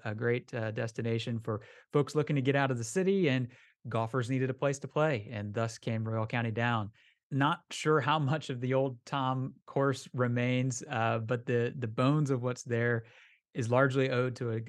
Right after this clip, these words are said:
a gentleman named George Coombe. I think I'm saying that right, maybe not, I'm not entirely sure, but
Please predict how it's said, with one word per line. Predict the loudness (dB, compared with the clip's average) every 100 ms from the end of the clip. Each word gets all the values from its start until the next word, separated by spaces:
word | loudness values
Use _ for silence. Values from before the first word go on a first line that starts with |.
| -6
a | -4
gentleman | -2 0 0
named | 0 0
George | 2 0 0
Coombe. | -2 -2 0 0
I | -2 -4 -10 _ _ -8
think | -4 -2
I'm | -4 -6
saying | -6 -4 -4
that | -6
right, | -4 -2 -4 -8
maybe | -8 -6 -4
not, | -2 -2
I'm | -4
not | -6 -8
entirely | -6 -2 -2 -2
sure, | 0 0 2
but | 2